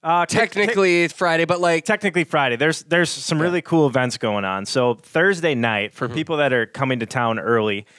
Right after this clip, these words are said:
Speaker 1: um, we've got an Upland Film Festival, uh, that starts on Thursday night at, uh, I believe it's five thirty P M
Speaker 2: Mm-hmm.
Speaker 1: at the Poorhouse in, in downtown Minneapolis.
Speaker 2: How does that work? So I had a film a couple years ago when you guys did this last time,
Speaker 1: Mm-hmm.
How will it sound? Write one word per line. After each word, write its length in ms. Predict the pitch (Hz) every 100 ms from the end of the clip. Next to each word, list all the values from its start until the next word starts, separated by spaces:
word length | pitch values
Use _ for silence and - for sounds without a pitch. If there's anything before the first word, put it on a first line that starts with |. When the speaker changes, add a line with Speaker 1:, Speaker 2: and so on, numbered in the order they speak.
| -
Speaker 1:
um, 440 | - 117 113 110 107 -
we've 140 | 120
got 160 | 139 131
an 120 | 117
Upland 380 | 123 143 165 147
Film 340 | - 131 123 117
Festival, 760 | - 104 104 110 101 104 98 -
uh, 240 | 120 110 107
that 160 | 107
starts 320 | - 127 120 -
on 160 | 113 107
Thursday 420 | - 123 127 131
night 380 | 123 120 117 -
at, 460 | - 110 110 107 -
uh, 40 |
I 200 | 113 110
believe 260 | 104 117 113
it's 80 | 110
five 240 | 117 110
thirty 240 | - 123 117
P 220 | - 127
M 240 | 113 113 107 _
Speaker 2:
Mm-hmm. 180 | 107 107
Speaker 1:
at 120 | 127
the 60 | -
Poorhouse 800 | - 156 151 131 117 110 - -
in, 200 | - 117 107
in 160 | 131 117
downtown 420 | 120 120 127 117
Minneapolis. 460 | 110 98 95 - -
Speaker 2:
How 80 |
does 140 | 247 247
that 140 | 247
work? 300 | 175 123 -
So 200 | - 175 151
I 140 | 160
had 200 | 214 247
a 40 | 185
film 340 | - 139 131
a 40 | 127
couple 280 | 139 -
years 240 | 107 110 110
ago 400 | 101 101 98 104 110 104 _
when 160 | 113 113
you 80 | 117
guys 200 | 117 104
did 140 | 113
this 180 | 110 -
last 300 | 101 104 -
time, 340 | 98 101 92 _
Speaker 1:
Mm-hmm. 160 | 120 143